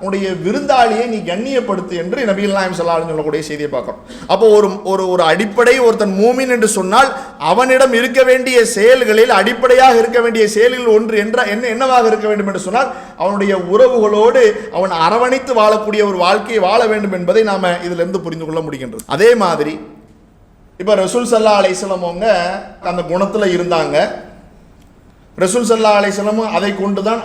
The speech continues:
அனுப்பப்பட்டாங்க. ஒரு மூமின் அப்படித்தான் இருக்கணும். இதெல்லாம் ரைட்.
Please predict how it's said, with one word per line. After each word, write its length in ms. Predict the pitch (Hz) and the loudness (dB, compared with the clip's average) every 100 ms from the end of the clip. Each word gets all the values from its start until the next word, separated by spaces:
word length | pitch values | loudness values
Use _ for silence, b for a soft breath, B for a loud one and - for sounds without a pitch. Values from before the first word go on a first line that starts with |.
| 170 | -4
அனுப்பப்பட்டாங்க. 880 | 220 240 226 202 - 170 147 170 - - - - - b b b | -2 0 0 0 0 -2 -2 -4 -6 -12 -20 -20 -20 b b b
ஒரு 220 | 202 214 | 2 2
மூமின் 540 | 190 214 254 262 277 | 0 -2 -2 -2 -4
அப்படித்தான் 580 | 208 190 220 214 226 254 | -4 -4 -2 -2 0 0
இருக்கணும். 500 | 208 202 190 175 156 - | 0 -2 -2 -4 -4 -8
இதெல்லாம் 520 | 175 190 185 240 214 | -2 -2 0 0 2
ரைட். 320 | 180 170 180 | 2 0 -4